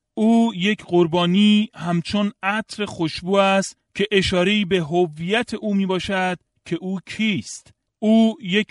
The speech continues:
قربانی غیر خوشبو نیز هست که به آنچه او انجام داد و کارش اشاره می‌کند. او برای ما گناه محسوب شد.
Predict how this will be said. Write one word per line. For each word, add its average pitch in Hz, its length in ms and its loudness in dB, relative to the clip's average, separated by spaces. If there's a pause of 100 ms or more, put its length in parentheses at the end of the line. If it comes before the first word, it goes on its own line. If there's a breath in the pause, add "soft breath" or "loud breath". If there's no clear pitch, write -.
قربانی 180 580 0
غیر 220 440 -2
خوشبو 202 480 -6
نیز 202 280 -2
هست 202 480 -4 (320)
که 214 160 -2
به 196 300 0
آنچه 247 600 -2
او 214 200 -4
انجام 175 440 -4
داد 185 420 2 (280)
و 185 200 4
کارش 208 640 -2
اشاره 156 420 -6
می‌کند. 120 600 -10 (460)
او 190 520 2
برای 180 400 0
ما 185 460 2 (100)
گناه 175 480 0
محسوب 156 460 -8
شد. 90 300 -12